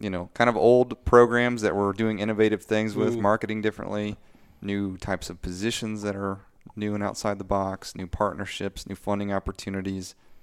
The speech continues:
Speaker 1: We didn't get into it, but new fundraising strategies, new donor, you know,
Speaker 2: Mm.
Speaker 1: strategies and all this stuff. Um, those ideas don't come from James and I and Kent. Like, we, you know, w-, w-, we can only do so much. So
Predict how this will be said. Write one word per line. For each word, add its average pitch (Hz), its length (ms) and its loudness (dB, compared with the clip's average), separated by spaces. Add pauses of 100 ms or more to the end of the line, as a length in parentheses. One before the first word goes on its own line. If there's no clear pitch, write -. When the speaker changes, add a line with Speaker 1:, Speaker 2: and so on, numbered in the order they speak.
(260)
Speaker 1:
We 101 120 -8
didn't 92 220 -6
get 92 100 -2
into 95 240 -4
it, 90 80 -4
but 98 160 -4
new 95 520 -2 (600)
fundraising 107 580 4
strategies, 98 640 2
new 92 400 -6 (580)
donor, 101 800 0 (100)
you 98 140 -8
know, 95 360 -6
Speaker 2:
Mm. 123 140 -6
Speaker 1:
strategies 98 600 -2
and 95 80 -6
all 101 160 2
this 107 120 -4
stuff. 98 360 -2 (640)
Um, 98 380 2 (680)
those 143 280 8
ideas 131 260 8
don't 113 200 2
come 107 180 2
from 98 200 -4
James 95 340 0
and 90 120 -2
I 90 260 0
and 90 200 -4
Kent. 87 300 -4
Like, 87 200 -6
we, 92 220 -4 (260)
you 95 80 -8
know, 87 160 -10 (640)
w-, - 220 -10 (180)
w-, 101 260 -8
we 104 160 -8
can 98 160 -8
only 95 140 -2
do 95 100 -6
so 95 180 -6
much. 95 320 -2
So 92 300 -4